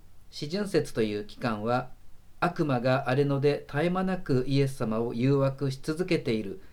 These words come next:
その四十日間に重なるのですから、まあ、そう考えると、もう通奏低音が鳴り響くかのように、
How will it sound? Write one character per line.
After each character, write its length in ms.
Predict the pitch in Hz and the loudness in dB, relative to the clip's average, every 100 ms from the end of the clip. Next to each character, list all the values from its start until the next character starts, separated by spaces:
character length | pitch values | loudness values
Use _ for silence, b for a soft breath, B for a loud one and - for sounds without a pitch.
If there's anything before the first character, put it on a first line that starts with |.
| B - | B -6
そ 100 | 165 | 0
の 120 | 170 | 2
四 240 | 160 170 | 2 2
十 180 | 165 165 | 2 0
日 240 | 165 160 | 0 -4
間 220 | - 120 107 | -4 0 0
に 160 | 104 127 | -4 -6
重 220 | 135 131 | -2 0
な 140 | 131 | 2
る 240 | 127 131 123 | 2 0 0
の 120 | 110 | 0
で 120 | 110 | 0
す 100 | - | -2
か 120 | 110 | 0
ら、 240 | 127 131 B B B - | 2 0 B B B -8
ま 60 | 135 | -2
あ、 20 | |
そ 120 | 156 | 0
う 60 | 151 | 0
考 140 | 165 175 | 0 0
え 80 | 180 | 0
る 140 | 143 | -2
と、 300 | 135 101 - b b b | -4 -6 -6 b b b
も 120 | 101 | -10
う 60 | 107 | -10
通 280 | - 156 151 | -2 2 2
奏 240 | 139 151 | 4 2
低 240 | 147 156 135 | 6 6 6
音 220 | 113 107 | 4 4
が 200 | 120 120 | 4 4
鳴 160 | 117 | 2
り 80 | 131 | 2
響 320 | 135 139 139 | 0 2 2
く 120 | 131 120 | 0 0
か 160 | 120 | 0
の 100 | 110 | 0
よ 140 | 131 120 | 2 2
う 40 | |
に、 280 | 127 139 | 4 2